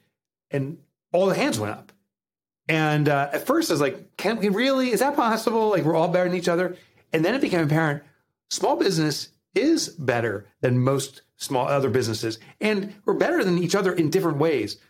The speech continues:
One company responds faster. One is more caring. One is, has far technical superiority. And, uh, they don't all compete in the same market. So when you look at the markets they're in, in this market,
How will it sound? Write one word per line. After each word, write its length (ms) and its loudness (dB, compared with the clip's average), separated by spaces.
One 140 0
company 240 0
responds 440 0
faster. 720 -2
One 180 2
is 120 0
more 380 0
caring. 760 -2
One 220 0
is, 220 -2
has 180 -2
far 460 -2
technical 400 -2
superiority. 840 -2
And, 300 0
uh, 100 2
they 120 2
don't 100 2
all 100 2
compete 240 0
in 60 0
the 80 -4
same 200 0
market. 320 -2
So 80 -2
when 80 0
you 80 0
look 120 -2
at 60 -8
the 60 0
markets 420 -2
they're 200 0
in, 320 -2
in 60 0
this 180 0
market, 500 -2